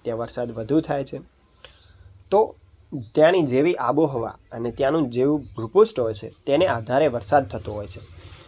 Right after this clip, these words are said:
અને જેવો વરસાદ થતો હોય છે, તે વરસાદના આધારે જ ત્યાં વનસ્પતિ કે જંગલોનું પ્રમાણ જોવા મળતું હોય છે. અને એ પ્રમાણના આધારે આપણે અલગ અલગ જંગલોના પ્રકાર પાડ્યા છે.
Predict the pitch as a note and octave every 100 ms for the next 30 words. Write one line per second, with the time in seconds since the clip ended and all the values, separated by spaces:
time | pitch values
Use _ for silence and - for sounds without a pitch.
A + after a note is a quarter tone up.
0 | - - F3+ D3+ C3 E3+ F#3 B2+ B2+ G3
1 | F#3+ B2 B2+ A2 A2 G2+ C3 E3+ - E3+
2 | C3 B2 D3+ D#3 E3+ B2 A2+ C3 F3 F3
3 | - D#3+ B2+ C3 D3 C#3 C#3+ D3+ C#3+ A#2+
4 | A#2+ C#3 D#3+ E3 D#3+ B2 A#2 B2 A2+ G#2+
5 | A#2 G#2 G2+ B2+ - - - - D3+ B2+
6 | - - - - - - - - - -
7 | G3 C#3 - - - B2+ C#3 C#3+ E3+ F3
8 | E3+ A#2+ A#2 B2 G#2+ - C#3+ - A#2 -
9 | - D3+ F3+ C3+ C3+ B2+ A#2+ A#2+ C3+ C#3+
10 | D3 B2+ A2+ B2 A2+ G#2+ A#2 F3+ - -
11 | - C#3+